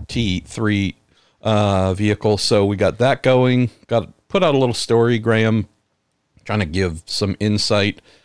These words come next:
Also, honestly, trying to stem the weekly questions of what's going on in G T D Pro. So, uh, put together a little primer there. Didn't put names on all the teams. I think I know just about all the teams with all the cars, but,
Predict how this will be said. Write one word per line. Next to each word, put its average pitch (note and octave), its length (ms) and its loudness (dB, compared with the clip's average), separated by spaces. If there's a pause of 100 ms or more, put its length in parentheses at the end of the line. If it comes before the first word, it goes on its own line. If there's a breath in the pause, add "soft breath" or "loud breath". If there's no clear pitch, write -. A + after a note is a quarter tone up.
(160 soft breath)
Also, A2 460 0 (120)
honestly, A2+ 360 0
trying A2 220 0
to G2+ 60 0
stem G2+ 640 0
the G2 120 0
weekly G#2 380 -2
questions G2+ 540 -2
of G2+ 140 0
what's F#3 180 0
going C#4 340 4
on C4+ 240 4
in A3+ 140 2
G A#3 180 0
T G#3+ 160 0
D G#3 140 0
Pro. G#3+ 480 0 (380 loud breath)
So, G2 340 2
uh, F#2 80 2
put - 180 -2
together G#2+ 220 2
a G#2+ 40 2
little A2 200 2
primer A2+ 300 2
there. A2 120 4
Didn't D#3+ 220 0
put - 180 0
names B2+ 320 2
on A#2 80 2
all A2+ 140 2
the G#2+ 80 0
teams. G#2 640 0
I G2 200 0
think C3 460 -4
I C#3 140 4
know B2+ 300 2
just A#2+ 320 -2
about A2+ 180 2
all A2 140 2
the A2 80 -6
teams A2+ 500 -2
with G2+ 140 -4
all G#2 140 0
the F#2+ 60 -6
cars, G2+ 460 0
but, - 240 -2